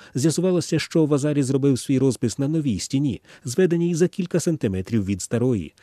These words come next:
тож кілька років тому Серачіні зважився на експеримент.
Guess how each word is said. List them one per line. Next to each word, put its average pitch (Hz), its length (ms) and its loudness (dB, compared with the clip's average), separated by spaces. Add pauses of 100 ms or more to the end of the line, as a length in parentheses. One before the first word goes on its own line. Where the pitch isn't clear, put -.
(140)
тож 98 180 -2
кілька 101 320 -6
років 92 280 -4
тому 165 240 0
Серачіні 123 520 -2
зважився 95 560 -6
на 92 160 -8
експеримент. 101 680 -4